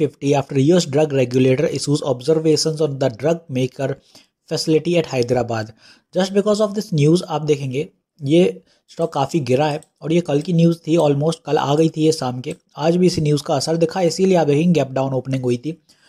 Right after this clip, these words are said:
और स्टॉक कहीं ना कहीं चैनल के बाहर भी गया, but बायर्स उतने एक्टिव भी दिखे हैं उतनी ही तेज़ी से और चैनल को वापस अंदर लेके आए। क्लोजिंग फ़ाइव फ़ोर सेवन ज़ीरो पे रही है। अब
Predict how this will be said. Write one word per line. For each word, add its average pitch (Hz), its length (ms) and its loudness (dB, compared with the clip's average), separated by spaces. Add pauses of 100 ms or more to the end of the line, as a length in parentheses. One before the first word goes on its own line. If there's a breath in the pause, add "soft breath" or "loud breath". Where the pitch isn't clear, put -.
(260 soft breath)
और 190 160 2
स्टॉक 185 360 0
कहीं 170 240 2
ना 202 120 2
कहीं 139 260 -2 (560)
चैनल 165 220 2
के 190 120 -2
बाहर 143 320 -2
भी 202 140 -2
गया, 170 340 0
but 160 260 -2 (200)
बायर्स 160 340 0
उतने 151 260 0
एक्टिव 180 280 -4
भी 190 140 4
दिखे 170 240 0
हैं 165 80 2
उतनी 151 240 0
ही 156 120 2
तेज़ी 143 300 0
से 190 120 -4
और 190 160 2
चैनल 151 220 -4
को 180 200 -2
वापस 143 380 -2
अंदर 147 240 0
लेके 139 300 0
आए। 135 180 -6 (500 soft breath)
क्लोजिंग 208 380 2
फ़ाइव 165 300 -2
फ़ोर 170 160 2
सेवन 143 280 0
ज़ीरो 117 260 -2
पे 127 140 -2
रही 107 240 -2
है। 98 120 -10 (720 soft breath)
अब 175 280 -10